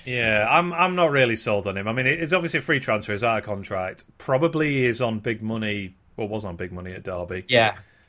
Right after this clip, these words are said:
Speaker 1: So probably would command a decent, you know, as you said, his, his goal scoring record looks pretty good on paper. I'm sure, you know, if we are in for him, we would not be the only club in our sort of, I don't know, tier of the championship, if you like.
Speaker 2: Yeah, I think
Speaker 1: Who
Speaker 2: West
Speaker 1: would be
Speaker 2: Brom were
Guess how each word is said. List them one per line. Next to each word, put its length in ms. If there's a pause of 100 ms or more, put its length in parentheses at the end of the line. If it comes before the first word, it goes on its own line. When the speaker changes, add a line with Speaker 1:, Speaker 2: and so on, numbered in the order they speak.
Speaker 1:
So 260
probably 480
would 240
command 380
a 40
decent, 440
you 60
know, 140 (300)
as 180
you 60
said, 220
his, 120
his 160
goal 240
scoring 300
record 320
looks 260 (120)
pretty 280
good 200
on 160
paper. 360
I'm 120
sure, 480 (480)
you 100
know, 160
if 160
we 120
are 180
in 100
for 160
him, 140
we 100
would 160
not 180
be 80
the 180
only 220
club 360
in 120
our 220
sort 280
of, 120 (720)
I 80
don't 100
know, 160
tier 480
of 120
the 100
championship, 640
if 140
you 60
like. 260
Speaker 2:
Yeah, 440
I 140
think 160
Speaker 1:
Who 60
Speaker 2:
West 160
Speaker 1:
would 80
be 40
Speaker 2:
Brom 60
were 80